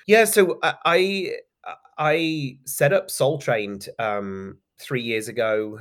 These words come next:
uh, which is a, a, a consultancy, um, that, uh, looks after executive coaching, leadership growth. But before that, I had a twenty-five-year-long career in H R, so,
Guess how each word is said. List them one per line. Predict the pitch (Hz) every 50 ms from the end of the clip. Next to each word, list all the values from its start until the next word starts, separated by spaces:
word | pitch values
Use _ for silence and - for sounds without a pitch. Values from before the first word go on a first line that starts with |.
| - - _
uh, | - 107 104 104 104 101
which | 101 104 101 -
is | 110 104 101 107
a, | 101 101 98 101 - -
a, | 107 101 98 98 - _
a | - -
consultancy, | - - 110 104 - - 110 110 - - 110 98 101 - - 107 104 104 104 101 101 101 101 95 - _ -
um, | 107 101 92 92 92 90 90 90 87 87 87 - - _ _ _
that, | - 101 90 - - _ - - - _ -
uh, | 82 - _ -
looks | 107 107 101 -
after | 113 98 - - 98
executive | 87 95 - 98 - - - 92 -
coaching, | - 131 123 127 - - 120 110 107 101 98 98
leadership | 95 101 98 98 95 - - -
growth. | - 123 117 110 107 107 98 - - _ _ _ - - - - - _ _ _ _ _ _
But | - 135 139
before | 147 139 139 - 170 170 180 165
that, | 151 139 117 - -
I | - 113 117
had | 117 117 117 117 113
a | 113 104
twenty-five-year-long | 98 - - 131 123 127 120 - - 123 113 110 104 107 110 104 104 104 104 101 104 101 98 95
career | 98 - - 101 104 101 101 92 92 90 87 92 - -
in | 110 101 98 95 92 92 90 - -
H | 104 98 - - -
R, | 135 131 123 104 92 85 87 90 - _ _
so, | - - - 107 101 98 95 92 92 92 98 -